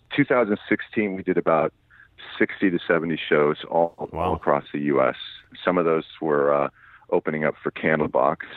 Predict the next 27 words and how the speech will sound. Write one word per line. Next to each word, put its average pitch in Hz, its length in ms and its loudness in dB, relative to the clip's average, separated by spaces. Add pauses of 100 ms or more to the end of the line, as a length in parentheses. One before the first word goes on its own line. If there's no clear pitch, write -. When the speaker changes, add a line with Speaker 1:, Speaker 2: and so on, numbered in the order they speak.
(400)
Speaker 1:
Um, 71 400 -2 (440)
and 82 200 2
then, 82 260 -2
uh, 78 380 2
in 76 200 -4 (140)
January, 90 760 2
February 85 300 2
of 76 80 -2
this 90 140 -4 (100)
year, 73 400 0
we 80 180 -6
were 76 240 2
in 73 220 -4
Europe 87 400 0 (180)
for 71 200 0 (160)
fifteen 76 720 -6
to - 80 -10 (320)
seventeen 73 520 0
shows. 69 480 2 (920)
Uh, 67 460 0 (100)
and, 73 560 -2
uh, 71 160 0
then 78 140 -2
we 73 80 -2
returned 80 640 -2
in, 73 180 -2
in 71 320 -8